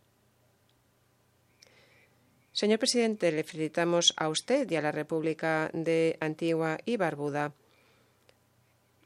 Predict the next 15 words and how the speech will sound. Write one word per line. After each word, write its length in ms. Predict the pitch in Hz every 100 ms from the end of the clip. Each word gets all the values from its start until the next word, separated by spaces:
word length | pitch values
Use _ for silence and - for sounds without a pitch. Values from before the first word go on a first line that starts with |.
| _ _ _ _ _ _
por 360 | 190 185 175
su 160 | - -
elección 640 | 214 185 - 170 165 165 160 _ _ _ _ _ _ _
como 300 | 160 151 143
presidente 960 | - 139 - 143 139 135 139 190 220
del 340 | 226 170 151 151
sexagésimo 1080 | - 156 - 156 - 156 - 156 151 147 147 - - _ _
octavo 680 | 165 156 - - 254 170 160 -
periodo 400 | 156 151 147 147
de 160 | 180
sesiones 720 | 214 160 - 151 147 151 - - - - - -
de 100 | -
la 100 | 214
Asamblea 360 | 180 165 151 147
General. 420 | - 156 190 202